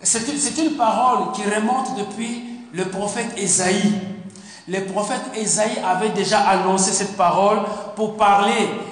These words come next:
hein, quand le jour du Seigneur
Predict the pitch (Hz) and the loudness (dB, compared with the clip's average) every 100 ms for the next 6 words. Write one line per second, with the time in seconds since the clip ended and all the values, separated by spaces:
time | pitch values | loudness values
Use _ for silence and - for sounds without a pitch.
0 | - 170 202 240 - 208 226 233 185 226 | -6 -2 0 -2 -4 2 4 6 4 -2
1 | - - - - - - _ _ _ - | -8 -12 -16 -20 -20 -20 _ _ _ -20
2 | _ 190 214 208 214 302 339 339 226 240 | _ -2 2 2 4 6 6 4 2 2
3 | 220 240 | 2 0